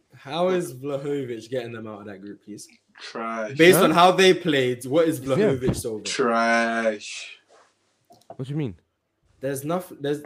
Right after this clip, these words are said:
Speaker 1: there's no way you watch Serbia and you was like,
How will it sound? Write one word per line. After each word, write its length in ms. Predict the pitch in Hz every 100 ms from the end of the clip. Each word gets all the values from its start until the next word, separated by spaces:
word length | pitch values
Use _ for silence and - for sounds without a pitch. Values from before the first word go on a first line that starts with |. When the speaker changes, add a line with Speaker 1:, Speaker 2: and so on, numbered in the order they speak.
| 147
Speaker 1:
there's 260 | 143 190
no 160 | 226 262
way 100 | 214
you 200 | 170 180
watch 240 | 185 240
Serbia 560 | - 180 175 - 127 120
and 200 | 113 131
you 60 | 139
was 100 | 131
like, 280 | 123 110